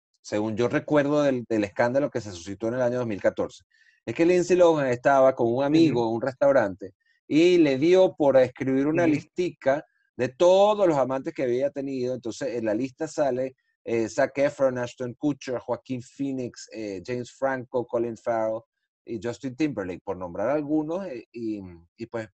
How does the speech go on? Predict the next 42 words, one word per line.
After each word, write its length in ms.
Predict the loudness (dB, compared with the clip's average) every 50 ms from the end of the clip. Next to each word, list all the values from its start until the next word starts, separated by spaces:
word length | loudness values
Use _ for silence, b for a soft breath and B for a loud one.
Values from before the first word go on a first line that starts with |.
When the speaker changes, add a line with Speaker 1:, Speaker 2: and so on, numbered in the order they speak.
| _ _ -10
Speaker 1:
no 220 | -6 -6 -6 -6
sé 280 | -4 -4 -4 -4 -4 -6
quién 380 | _ -2 0 0 0 0 -2
le 120 | -4 -4 -4
tomó 300 | -6 -6 -6 -6 -8 -8
una 180 | -6 -8 -8
foto 560 | -6 -4 -2 -2 -2 -4 -8 _ -10 -8 -6
y 60 | -4 -4
esta 260 | -4 -6 -6 -10 -10
foto 340 | -8 -8 -10 -8 -8 -10 -8
salió 580 | -6 -6 -4 -2 0 0 0 0 0 -2 -6 _ _ _ _ _ _
y 120 | -6 -4 -4
ella 200 | 0 0 0 0
nunca 600 | 0 0 0 0 0 0 -2 0 2 2 2 2
ha 260 | 0 -2 -4 -4 -4
podido 560 | -6 -4 -2 0 2 2 2 2 2 0 -2 _ -8
deslastrarse 720 | -8 -8 -8 -10 -10 -6 -2 -2 -2 -2 -2 -4 -6 -4
de 80 | -4 -6
esta, 560 | -6 _ -4 -2 -2 -2 -4 -4 -6 -10 -14 _
de 60 | -16 -18
esta, 240 | -12 _ -8 -8 -6
de 160 | -8 -10 -16
esta 180 | -12 -10 -8 -6
lista. 400 | -6 -6 -8 -8 -14 _ -20 -20 _ _ _ _ _ _ _ _ _ _ _ _ _ _ _ _ _ _ _ _ _ _ _ _ _ _ _ _ _ _ _ _ _ _ _ _ _
Speaker 2:
Claro, 380 | 6 8 10 10 10 8 6
pero 120 | 4 4 4
la 80 | 4
verdad 240 | 4 4 4 4 4 4
es 80 | 2
que 60 | 2
tú, 140 | 2 -2 -2
tú, 140 | -4 -6 -6 -6 -6
si 200 | -6 -6 -4 -2
tú 100 | -2 -2
te 80 | 0
pones 180 | 0 -2 0 2
a 60 | 2
ver, 220 | 6 6 6 6 6 4 -2
no, 160 | -6 -4 -2 -4 -4 -4 -4
Lindsay 380 | -2 -2 -2 0 0 0 2
Lohan, 340 | 4 4 4 4 2 -2 -6
mm, 600 | -10 -14 -14 -14 -14 -12 -12 -10 -12 -12 -14